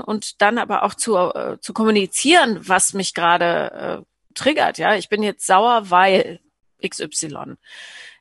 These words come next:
Äh, umso eher verstehen einen die Menschen und umso eher sammelst du genau die Leute um dich rum, die wirklich zu dir als wahrer Mensch passen. Und da kürzt man auch ein bisschen ab, ja. Dann ist man nicht so der gefällige kleine Partyclown, äh, den alle gern mögen,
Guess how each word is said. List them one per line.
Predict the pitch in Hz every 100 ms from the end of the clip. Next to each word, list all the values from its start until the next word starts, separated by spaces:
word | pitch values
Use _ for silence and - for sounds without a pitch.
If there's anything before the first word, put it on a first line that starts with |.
| _
Äh, | 185 - _ _ _ _ _ _
umso | 220 226 202
eher | - 220 254
verstehen | 247 220 - 233 269 247
einen | 185 170 170
die | 170
Menschen | 170 175 - 208
und | 196
umso | 208 220 214
eher | - 214 233
sammelst | 226 202 226 220 -
du |
genau | 214 202 196
die | 196 214
Leute | 240 214 214 233
um | 202 220
dich | 214 190
rum, | 214 220 208
die | 208 202 202 190
wirklich | 226 233 208 202 -
zu | - 190
dir | 196 262 320 - -
als | 175 - - _ _ - _ _ _
wahrer | 175 214 262 208
Mensch | 190 190 220 - - _ _ _
passen. | - 262 - - 240 _ - - - _
Und | 208 208 202
da | 208
kürzt | 254 254 -
man | 220
auch | - 226 -
ein | 190
bisschen | 165 175 160
ab, | 160 -
ja. | 180 226
Dann | 214
ist | 190 -
man | 208
nicht | 214 -
so |
der | 196 180
gefällige | 190 - 208 208 190 190
kleine | - 180 170
Partyclown, | - 190 247 - 247 214 254 254
äh, | - -
den | 202 196
alle | 185 220 214
gern | - 185 208
mögen, | 240 233 254 269